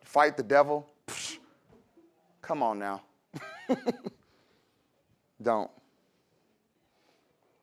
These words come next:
You let the Lord take care of all of that.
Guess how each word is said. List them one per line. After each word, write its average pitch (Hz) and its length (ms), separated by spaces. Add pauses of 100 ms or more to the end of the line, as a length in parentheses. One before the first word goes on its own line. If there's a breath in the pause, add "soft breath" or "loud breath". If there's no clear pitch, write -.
(800)
You 143 160
let 160 180
the 139 80
Lord 127 380
take 113 200
care 110 200
of 78 60
all 104 160
of 95 80
that. 85 260